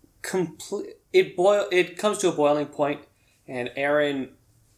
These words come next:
at a certain point, just says, "I'm going to kill you all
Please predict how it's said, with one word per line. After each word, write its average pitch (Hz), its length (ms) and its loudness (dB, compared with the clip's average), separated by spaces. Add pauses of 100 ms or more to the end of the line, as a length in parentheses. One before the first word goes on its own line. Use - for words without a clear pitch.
(280)
at 151 160 6
a 147 40 0
certain 190 400 2
point, 156 400 0
just - 380 -2
says, 127 720 -2 (440)
"I'm 175 300 2
going 190 220 0
to 185 120 0
kill 180 400 0
you 180 280 -6
all 135 520 0